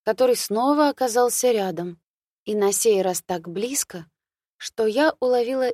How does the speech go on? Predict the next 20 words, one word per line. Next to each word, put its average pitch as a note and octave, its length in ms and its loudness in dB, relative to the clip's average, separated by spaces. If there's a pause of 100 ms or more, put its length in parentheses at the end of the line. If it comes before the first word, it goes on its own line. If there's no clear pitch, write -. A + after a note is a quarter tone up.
исходившие A3 840 -6
от G3 240 -10
него G3 280 -4
нотки G#3+ 440 -8
зимы, F#3+ 540 -10 (680)
морозная F#3 600 -4
хвоя F#3 600 -8 (400)
и G#3 100 -8
терпкий - 680 -4
яркий G#3 500 -2
цитрус, - 720 -8 (600)
как A3 240 -2
будто B3 360 0
в G#3 80 -8
мою G#3+ 440 -4
осень G#3 440 -2
стремительно A3+ 840 -4
ворвался F#3 640 -6
зимний F3+ 520 -4
вечер. D#3 540 -14